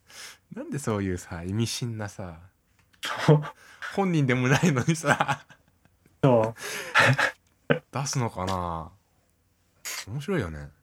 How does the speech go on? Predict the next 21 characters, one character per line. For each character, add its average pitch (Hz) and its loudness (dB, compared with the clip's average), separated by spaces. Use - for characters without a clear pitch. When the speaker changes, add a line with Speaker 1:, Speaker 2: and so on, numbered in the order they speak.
Speaker 2:
う 131 6
ん。 110 4
で 160 6
も 156 8
ま 151 10
あ - 2
本 185 6
人 160 8
は 117 6
「I'm 135 8
not 139 8
sure」 120 6
っ - -8
て 165 2
言 196 6
っ 110 6
て 226 6
る。 202 4
<laughs> 127 6
た 247 4
だ、 165 6